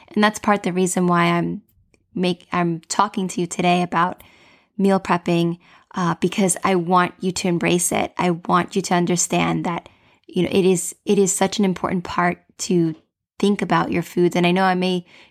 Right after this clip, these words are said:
be repeating myself a little too much, but if you can see through all that, you can see that when you take the time to prepare,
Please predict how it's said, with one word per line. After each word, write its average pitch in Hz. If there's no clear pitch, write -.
be 196
repeating 214
myself 185
a 190
little 220
too 220
much, 180
but 185
if 180
you 190
can 180
see -
through 254
all 185
that, 175
you 175
can 175
see 190
that 170
when 202
you 196
take 202
the 202
time 185
to 185
prepare, 185